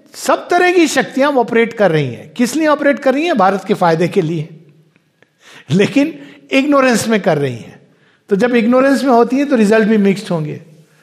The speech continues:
और इस तरह से करते करते अंततः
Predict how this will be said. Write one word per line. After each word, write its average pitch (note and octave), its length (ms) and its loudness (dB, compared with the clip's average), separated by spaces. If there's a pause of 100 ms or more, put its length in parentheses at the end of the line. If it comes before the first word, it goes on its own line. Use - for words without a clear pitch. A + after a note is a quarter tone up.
(200)
और A3+ 120 2
इस B3 220 0
तरह E4+ 220 2
से E4 140 2
करते B3+ 320 0
करते C4 300 0
अंततः C#4 1080 0